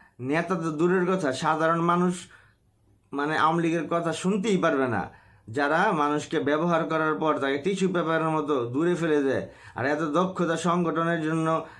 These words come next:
সে কার্যক্রম করে গেছে বেনজির স্যার, যার কারণে আজকে আওয়ামী লীগ ক্ষমতায়।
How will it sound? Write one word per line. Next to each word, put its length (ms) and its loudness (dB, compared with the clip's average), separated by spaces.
সে 360 -4
কার্যক্রম 520 0
করে 200 0
গেছে 200 -4
বেনজির 340 -2
স্যার, 260 -2
যার 260 0
কারণে 300 2
আজকে 340 -2
আওয়ামী 260 2
লীগ 120 -2
ক্ষমতায়। 520 0